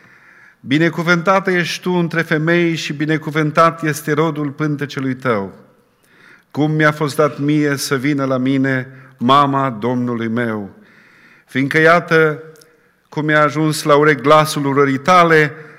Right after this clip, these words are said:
mi-a săltat pruncul în pântece de bucurie.” Ferice de aceea care a crezut, pentru că lucrurile care i-au fost spuse din partea Domnului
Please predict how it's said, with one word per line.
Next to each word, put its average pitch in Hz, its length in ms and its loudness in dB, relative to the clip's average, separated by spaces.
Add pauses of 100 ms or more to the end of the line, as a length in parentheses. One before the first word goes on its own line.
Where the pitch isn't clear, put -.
(120)
mi-a 131 180 -2
săltat 139 420 -2
pruncul 151 400 -2
în 131 120 -2
pântece 139 760 0 (420)
de 120 120 -4
bucurie.” 117 680 -4 (1600)
Ferice 151 380 0
de 151 120 4
aceea 151 380 4
care 143 200 2
a 131 80 2
crezut, 139 640 -4 (560)
pentru 110 260 -6
că 135 120 0
lucrurile 156 460 2
care 156 200 2
i-au 151 140 4
fost 147 240 -4
spuse 165 360 -4
din 143 180 -2
partea 135 340 0
Domnului 147 800 0